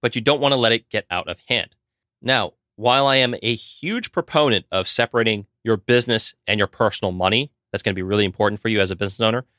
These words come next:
I do think it's really important to take into account what you have in your personal and your business money as a kind of a group shot from the jump.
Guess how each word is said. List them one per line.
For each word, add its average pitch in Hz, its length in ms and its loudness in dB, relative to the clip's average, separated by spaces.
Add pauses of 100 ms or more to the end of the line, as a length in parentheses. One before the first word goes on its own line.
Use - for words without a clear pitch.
(300)
I 110 80 4
do 139 240 2
think 190 220 0
it's 127 100 -6
really 131 240 2
important 104 460 0 (400)
to 113 440 0 (140)
take - 260 -2
into 127 220 -2
account 113 600 -2 (280)
what 110 240 0
you 110 140 -4
have 147 480 0
in 107 80 -4
your 101 80 -4
personal 95 560 -4
and 101 160 -2
your 95 80 -2
business 90 360 -8
money 85 360 -4 (580)
as 110 180 2
a 104 280 4
kind 135 180 0
of 110 60 -2
a 104 40 -8
group 117 440 0
shot 76 360 -2 (520)
from 113 140 0
the 104 60 0
jump. 98 340 -2